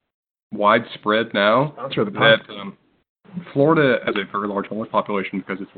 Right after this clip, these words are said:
Speaker 1: warm all year round, and so they don't have to worry about, um, temperatures outside that could be dangerous to their health. But
Speaker 2: Speak-
Speaker 1: I had, sorry,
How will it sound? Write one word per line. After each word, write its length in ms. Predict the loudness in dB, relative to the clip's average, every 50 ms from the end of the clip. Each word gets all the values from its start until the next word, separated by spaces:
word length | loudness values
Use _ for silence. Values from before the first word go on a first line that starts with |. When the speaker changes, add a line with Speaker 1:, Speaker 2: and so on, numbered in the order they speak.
| -10
Speaker 1:
warm 200 | -8 -6 -4 -4 -6
all 180 | -6 -8 -8 -10
year 140 | -10 -10 -10
round, 460 | -8 -6 -4 -4 -4 -4 -6 -8 -12
and 120 | -14 -18 -18 -18
so 60 | -14 -10 -10 -10 -10 -10 -14 -16
they 120 | -14 -10
don't 140 | -8 -8 -8
have 60 | -8 -10
to 40 | -12
worry 140 | -10 -10 -10
about, 300 | -8 -8 -8 -8 -8 -10
um, 280 | -16 -16 -14 -14 -14 -14 -16 -20 _ -20 -16
temperatures 360 | -14 -14 -12 -10 -8 -6 -6
outside 400 | -6 -8 -8 -8 -8 -8 -8 -8
that 100 | -10 -14 -18 -20 -20 -20 -16 -16
could 100 | -14 -14 -14
be 240 | -16 -16 -16 -16 -14
dangerous 240 | -14 -12 -14 -12 -12
to 60 | -14
their 160 | -14 -14 -14 -10
health. 320 | -6 -4 -4 -4 -4 -8 -16 -20 _ _ -20 -20 -20 -20 -20 -20 -20 -20 -20 -20 -20 -20 -20 -12 -8
But 80 | -4 -2
Speaker 2:
Speak- 160 | -2 -2 -2 -6
Speaker 1:
I 80 | -10 -12 -12
had, 180 | -14 -16 -18 -20 -20 -20 _ _ _ _ _ _ _ _ _ _ _ _ _ -2 2
sorry, 180 | 4 4 4